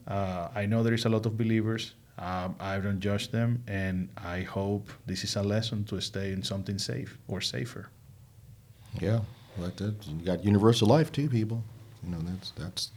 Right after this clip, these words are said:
Speaker 2: that's an option as well. Let's turn to music. Taylor Swift, Billboard Hot one hundred. She had the top ten slots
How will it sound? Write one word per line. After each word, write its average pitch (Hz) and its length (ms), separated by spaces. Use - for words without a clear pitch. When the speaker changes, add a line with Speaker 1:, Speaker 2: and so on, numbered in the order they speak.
Speaker 2:
that's 98 200
an - 80
option 90 280
as 85 140
well. 90 340
Let's 190 180
turn 196 340
to 175 120
music. 113 880
Taylor 190 340
Swift, - 640
Billboard 135 400
Hot 123 220
one 104 200
hundred. 90 420
She 101 280
had 87 400
the 80 80
top 95 460
ten 87 300
slots - 640